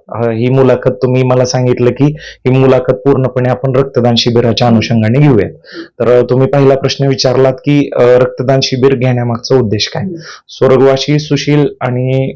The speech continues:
Speaker 1: शीतल राऊत हे माझे चुलते होते. त्यांचं सामाजिक कार्य, अ, गेल्या अनेक वर्षापासून सुरू होतं. त्यांचा दुर्दैवी अपघाती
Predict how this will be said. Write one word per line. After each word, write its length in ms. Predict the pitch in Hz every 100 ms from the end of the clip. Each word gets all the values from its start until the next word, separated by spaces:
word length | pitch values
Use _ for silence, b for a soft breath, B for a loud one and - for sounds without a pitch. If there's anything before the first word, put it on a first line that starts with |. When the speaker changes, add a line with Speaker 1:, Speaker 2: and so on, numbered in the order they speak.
| -
Speaker 1:
शीतल 360 | - 135 127 123
राऊत 260 | 123 101
हे 260 | - _ 123
माझे 500 | 120 117 117 127 127
चुलते 680 | - 139 123 117 123 123 - _ 123
होते. 280 | 123 - - B B B
त्यांचं 260 | 117 113 123
सामाजिक 600 | 131 120 117 113 117 -
कार्य, 380 | 117 123 123 123 -
अ, 220 | 117 113
गेल्या 340 | 113 110 117 117
अनेक 260 | 120 117
वर्षापासून 580 | 120 117 113 - 113 127
सुरू 240 | 117 127 127
होतं. 280 | 110 110 101 - B B _
त्यांचा 460 | 110 113 113 120 123
दुर्दैवी 720 | 120 127 117 123 123 127 - _
अपघाती 800 | - 117 107 127 123 127 131 -